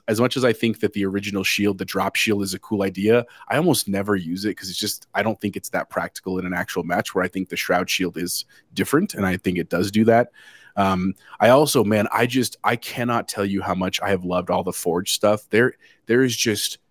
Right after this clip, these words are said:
so much incredible content. I just saw one today, I didn't put it in the notes,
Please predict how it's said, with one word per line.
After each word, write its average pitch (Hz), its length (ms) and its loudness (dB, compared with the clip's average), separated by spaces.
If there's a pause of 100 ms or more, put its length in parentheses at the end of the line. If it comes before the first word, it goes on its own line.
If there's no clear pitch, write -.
(120)
so 120 580 2
much 110 360 0
incredible 95 420 2
content. 98 460 -2
I 120 60 0
just 117 300 2
saw 123 140 6
one 110 220 2
today, 101 260 2
I 98 60 0
didn't 101 160 0
put 104 100 2
it 101 60 2
in 95 60 -2
the 98 60 -2
notes, 98 280 -2